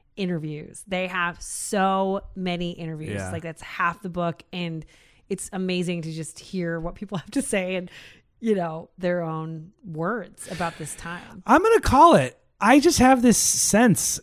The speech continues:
Speaker 2: in, in coming from within me that you took all this information and arranged it in a way that now makes this podcast a, a good resource for this story. I don't
Speaker 1: Oh,
Speaker 2: know. I
Speaker 1: thank
Speaker 2: didn't
Speaker 1: you,
Speaker 2: read your
Speaker 1: Nick.
Speaker 2: shit, obviously, but I
Speaker 1: <laughs>
Speaker 2: just feel like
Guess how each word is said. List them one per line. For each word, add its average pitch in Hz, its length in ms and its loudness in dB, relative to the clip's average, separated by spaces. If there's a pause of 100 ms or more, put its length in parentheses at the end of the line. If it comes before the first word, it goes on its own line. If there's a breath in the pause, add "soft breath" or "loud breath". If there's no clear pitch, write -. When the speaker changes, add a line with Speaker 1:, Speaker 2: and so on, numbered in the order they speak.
Speaker 2:
in, 170 400 6
in 170 280 0
coming 185 320 4
from 175 200 4
within 185 340 6
me 139 160 6
that 117 200 -2
you 180 360 4
took - 300 2
all 165 160 6
this 165 220 2
information 147 760 0
and 127 220 -6
arranged 123 540 -2
it 123 140 -2
in 120 140 -2
a 117 80 2
way 110 400 -2
that 110 360 -4 (380)
now 120 760 -2
makes 117 440 -4
this 117 520 -2 (100)
podcast 117 800 -2 (140)
a, 110 140 -14 (460)
a 120 220 2
good 117 360 -2
resource 107 540 -2
for - 200 -4
this 101 160 -4
story. 92 540 -4
I 170 120 4
don't 240 160 8
Speaker 1:
Oh, 202 60 4
Speaker 2:
know. 185 380 6
I 226 40 2
Speaker 1:
thank 302 360 6
Speaker 2:
didn't 285 200 6
Speaker 1:
you, 214 60 8
Speaker 2:
read 220 180 6
your 254 140 8
Speaker 1:
Nick. 254 140 4
Speaker 2:
shit, 185 200 4
obviously, 170 680 6
but 147 160 4
I 165 100 8
Speaker 1:
<laughs> 185 40 8
Speaker 2:
just 220 260 6
feel 202 580 6
like 139 380 2